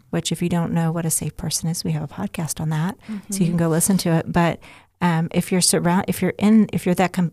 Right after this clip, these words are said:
Speaker 1: compliant person, you have unsafe people around you. So the reason why we want you to step out first is 'cause you need to surround yourself with safe people.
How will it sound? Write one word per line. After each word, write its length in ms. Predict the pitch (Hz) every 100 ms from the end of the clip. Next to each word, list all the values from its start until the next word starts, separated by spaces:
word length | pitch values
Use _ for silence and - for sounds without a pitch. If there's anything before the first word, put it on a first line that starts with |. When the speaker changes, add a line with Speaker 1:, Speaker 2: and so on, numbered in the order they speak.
| -
Speaker 1:
compliant 500 | - - - 214 220
person, 500 | - 156 - 170 170 - - _ _
you 100 | 185
have 340 | - 196 196 - - _ -
unsafe 800 | 180 180 170 - 160 156 - _
people 260 | 165 151
around 160 | 147 170
you. 80 | 175
So 100 | - 180
the 40 |
reason 200 | 190 196
why 100 | 175
we 120 | 170
want 160 | 175 -
you 60 |
to 60 | -
step 280 | - 180 165
out 160 | 165 -
first 480 | 156 160 202 - - - - _
is 140 | - -
'cause 280 | 208 196 190
you 680 | 175 185 170 196 226 214
need 160 | 196 180
to 80 | 175
surround 340 | - 165 165
yourself 340 | 170 - 160 -
with 120 | 156
safe 260 | - 160
people. 500 | - - - 156 170